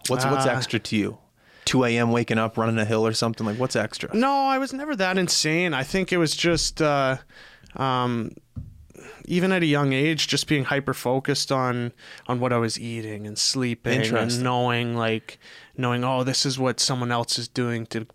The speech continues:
Speaker 2: get better."
Speaker 1: Okay.
Speaker 2: And, uh, is this gonna help me with hockey? And I think it's maybe to a, to an unhealthy degree at times as far as taking a breath and getting away from the game. But, um,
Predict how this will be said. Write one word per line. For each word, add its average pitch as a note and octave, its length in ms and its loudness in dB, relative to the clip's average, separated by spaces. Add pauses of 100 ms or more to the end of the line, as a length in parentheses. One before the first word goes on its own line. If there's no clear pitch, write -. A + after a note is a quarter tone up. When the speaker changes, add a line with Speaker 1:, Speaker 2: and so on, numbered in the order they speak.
(300)
Speaker 2:
get - 300 -4
better." G#2+ 420 -2
Speaker 1:
Okay. A2 180 0
Speaker 2:
And, A2 220 -2
uh, A2 260 0 (500)
is A#2 360 0
this B2+ 160 0
gonna A#2 180 -2
help A#2+ 200 -2
me A#2+ 140 -2
with A2+ 160 -6
hockey? A2 460 -2
And A2 140 -2
I A#2 80 0
think E3 300 -4
it's B2 300 -2 (360)
maybe F3 300 4
to D#3+ 280 4 (100)
a, - 80 -6
to D#3+ 240 2
an C3 120 0
unhealthy C3 640 0
degree A#2+ 460 0
at G#2 160 -2
times A#2+ 640 -2 (340)
as - 140 -4
far C3+ 120 0
as A#2+ 120 -2
taking B2 320 0
a - 20 0
breath A#2+ 380 -2
and B2 80 -6
getting A#2+ 240 0
away A#2+ 180 2
from B2 160 -8
the A2+ 100 -2
game. A#2+ 360 0
But, A2 340 -2
um, A2+ 400 0